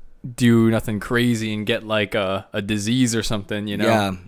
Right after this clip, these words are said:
Speaker 2: yeah.
Speaker 1: A transmitted
Speaker 2: I heard that if
Speaker 1: disease.
Speaker 2: you wear, like, two masks, like, the mask, like, breaks during
Speaker 1: Oh,
Speaker 2: transmission.
Speaker 1: yeah. I heard about that
Speaker 2: And then,
Speaker 1: too.
Speaker 2: like, you have a higher chance of getting covid.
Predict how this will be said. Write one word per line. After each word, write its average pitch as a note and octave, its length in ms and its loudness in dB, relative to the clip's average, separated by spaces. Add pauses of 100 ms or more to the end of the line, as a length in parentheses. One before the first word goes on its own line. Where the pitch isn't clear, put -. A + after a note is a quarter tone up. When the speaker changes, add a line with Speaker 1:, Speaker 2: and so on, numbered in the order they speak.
Speaker 2:
yeah. G2+ 400 0
Speaker 1:
A G#2+ 60 -2
transmitted A2+ 480 2
Speaker 2:
I A#2+ 80 6
heard C#3+ 260 6
that C#3+ 100 8
if C3+ 100 4
Speaker 1:
disease. - 80 2
Speaker 2:
you C3+ 80 6
wear, C3+ 120 8
like, B2 220 6
two D3 240 2
masks, A#2+ 580 0
like, G#2+ 380 0
the A2 160 -2
mask, A2+ 360 0
like, G#2 320 0
breaks A2 540 2
during G#2+ 300 0
Speaker 1:
Oh, - 20 -2
Speaker 2:
transmission. A#2 480 6 (120)
Speaker 1:
yeah. G#2 220 0 (240)
I A2 120 2
heard A#2 160 2
about G#2+ 220 0
that A2+ 100 0
Speaker 2:
And A#2 100 2
then, A2+ 140 2
Speaker 1:
too. G#2+ 80 0
Speaker 2:
like, G#2 240 -2
you A#2 140 2
have A2 80 4
a G#2 40 0
higher G#2 220 0
chance G2+ 260 -2
of G2+ 60 -6
getting G2 180 -2
covid. F#2 460 -4